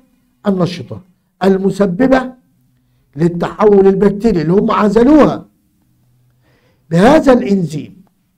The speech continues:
بهذا الإيه؟ الإنزيم. يعني إيه يا مستر؟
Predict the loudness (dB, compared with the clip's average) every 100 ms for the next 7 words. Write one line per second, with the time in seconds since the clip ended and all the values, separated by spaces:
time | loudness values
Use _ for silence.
0 | _ _ _ _ _ -2 2 2 2 6
1 | 6 4 -2 -12 -18 -14 -8 -6 -6 -8
2 | -16 _ -4 -2 0 0 2 4 4 0
3 | -2 -10